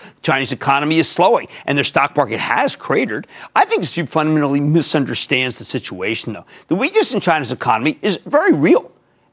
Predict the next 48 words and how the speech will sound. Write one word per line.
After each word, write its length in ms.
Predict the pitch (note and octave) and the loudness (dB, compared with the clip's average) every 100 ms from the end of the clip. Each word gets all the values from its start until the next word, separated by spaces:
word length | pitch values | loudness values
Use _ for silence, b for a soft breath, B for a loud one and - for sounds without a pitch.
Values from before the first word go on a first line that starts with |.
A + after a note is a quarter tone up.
| _ _ - | _ _ -4
And 80 | C4 | -2
we 80 | |
got 180 | A#3+ F4+ | 0 -2
some 180 | - B2+ | -2 -6
slow 800 | - - - - - G#4+ G4 C#3 | -6 -8 -8 -8 -2 2 2 2
data 360 | C3 F3 D#4 B2 | 0 0 0 -2
just 260 | G2+ - | -2 -4
today, 300 | - A#3+ B3+ - B B | -2 -4 -4 -6 B B
but 80 | - | 0
that's 220 | E4+ - | 0 2
unlikely 420 | C#4 G3 E3 D#3 | 2 2 2 2
to 60 | B2 | 0
bring 180 | - | -2
Xi 220 | A#2+ - G#2+ | -4 -2 -4
to 80 | |
the 80 | F2+ | -6
table. 420 | - C#3 A2 - - | -6 -4 -4 -6 -4
From 160 | D#3 F#3+ | 0 0
his 160 | E4+ | 0
perspective, 500 | A#3 - - - A2 - B B | -4 -8 -8 -8 -10 -14 B B
a 60 | E3 | 0
recession 520 | E3 - A3 - D#3+ | 0 2 0 0 -4
is 80 | B2+ | -4
probably 360 | - A#2 A2+ | 0 0 0
less 240 | A2 B2 B2+ | 0 0 -2
damaging 460 | B2+ G#2 G2+ B2 - B B | -6 -6 -6 -8 -8 B B
than 160 | E3+ | 0
the 80 | F3 | 0
perception 640 | F3 F3 G#3 B3 - A#3+ | -2 -2 0 0 0 -2
that 120 | D3 A2+ | -2 -2
his 300 | - F#3 - | 2 2 2
government 400 | D#3 A#2+ C#3 C3+ | -2 -2 -4 -4
surrendered 760 | - C#3+ B2 D3+ A3 A#3 G#2+ - | -6 -6 0 0 0 -4 -8 -14
to 80 | |
pressure 360 | - A#2+ G#2+ B2 | -8 -6 -4 -8
from 220 | - C#3+ | -8 -6
Washington. 500 | C3+ C3 - A2+ F2+ _ _ B B B | -4 -4 -8 -18 -20 _ _ B B B
That 160 | A3 C#4+ | 0 4
would 80 | |
undermine 400 | B3 E3+ D#3 E3 | 2 4 2 2
the 80 | E3 | 2
very 380 | C#3 D3+ D#3 C4+ | 0 2 2 2
foundation 680 | - E3+ D#3 E3 C#4 - C3 | 0 0 0 -2 -2 -4 -6
of 60 | |
the 80 | B2 | -8
Communist 420 | B2+ A2 A2 A2+ | -4 -4 -4 -8
Party's 260 | - B2+ C#3+ | -4 -2 -2
rule. 320 | A3+ F#4 C#4+ | -2 -2 -2